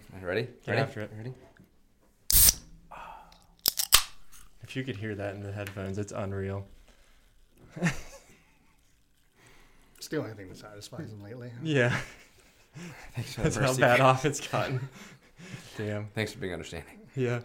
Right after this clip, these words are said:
Speaker 2: Uh, all right. I'll crack mine for you.
Speaker 1: Yeah, yeah.
Speaker 3: A new mic. Do you
Speaker 2: Oh,
Speaker 3: want
Speaker 2: I,
Speaker 3: to try?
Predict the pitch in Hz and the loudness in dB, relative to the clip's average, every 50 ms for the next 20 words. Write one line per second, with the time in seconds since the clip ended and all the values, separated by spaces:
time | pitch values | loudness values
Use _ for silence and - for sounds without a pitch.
0 | - - - - - - - - - - - - - - - - - - _ - | -10 -18 -20 -20 -20 -20 -20 -20 -20 -20 -20 -20 -20 -20 -20 -20 -20 -20 _ -6
1 | - 143 151 147 139 127 117 110 98 95 - - - 110 110 107 104 104 104 - | 0 2 4 4 4 4 2 0 -4 -8 -12 -8 -6 -4 -2 -2 -2 -2 -4 -6
2 | 104 - - 104 101 - 110 107 101 - 113 107 104 101 - - 104 101 101 104 | -10 -12 -12 -14 -10 -8 -8 -8 -6 -4 -4 -4 -4 -6 -6 -6 -4 -4 -4 -4
3 | 101 - - - - - - - - - - - - - - - - - - - | -6 -8 -8 -8 -6 -6 -6 -6 -6 -8 -8 -8 -10 -12 -16 -18 -18 -16 -16 -16
4 | - - - - - - - - - - - - - - - - - - - - | -14 -16 -16 -2 2 4 4 4 2 -4 -14 -18 -18 -20 -20 -20 -20 -16 -14 -12
5 | - - - - - - - - - - - - - - - 131 104 101 98 98 | -12 -12 -14 -16 -18 -20 -20 -20 -20 -20 -20 -20 -20 -20 -18 -16 -14 -14 -14 -12
6 | 101 117 110 - - - 98 120 139 190 202 160 123 95 - 123 117 107 113 131 | -14 -14 -16 -16 -18 -12 -8 -4 -2 0 2 2 2 0 -2 -6 -6 -6 -6 -6
7 | 170 | -8